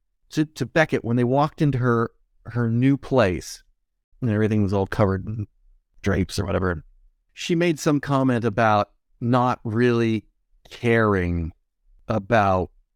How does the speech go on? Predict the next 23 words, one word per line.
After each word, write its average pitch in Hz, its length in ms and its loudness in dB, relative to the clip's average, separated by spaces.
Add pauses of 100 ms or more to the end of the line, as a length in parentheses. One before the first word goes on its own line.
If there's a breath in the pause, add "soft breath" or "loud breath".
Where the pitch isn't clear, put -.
(260)
the 107 140 -4
trappings 98 840 0
of 92 360 -4 (460)
wealth 101 500 -2
or 117 60 -2
something 165 380 2
of 107 80 2
that, 107 240 2 (160)
to 127 100 -6
that 113 140 2
effect. 95 340 -4
In 131 120 0
other 147 180 2
words, 127 220 0
it's - 120 -20
like, 131 160 2
"I 139 120 0
don't 135 140 2
really 123 180 0
care 127 280 0
about 95 240 0
this 98 160 -8
stuff," - 500 -6